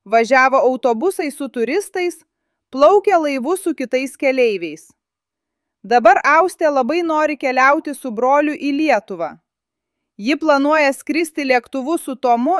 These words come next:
ir močiute į Vilnių vasarą. Ten jie keliaus automobiliu su lietuviškais giminaičiais po visą šalį.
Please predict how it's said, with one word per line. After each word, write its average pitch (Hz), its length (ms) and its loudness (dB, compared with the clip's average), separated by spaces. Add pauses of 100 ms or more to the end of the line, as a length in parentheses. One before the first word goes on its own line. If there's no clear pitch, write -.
ir 269 160 -4
močiute 269 560 -2
į 254 200 -6
Vilnių 302 360 -2
vasarą. 214 680 -2 (800)
Ten 359 300 2
jie 349 160 2
keliaus 294 500 2
automobiliu 254 800 -2
su 330 160 -4
lietuviškais 269 720 -4
giminaičiais 262 800 -4
po 262 160 0
visą 320 320 -4
šalį. 202 540 -2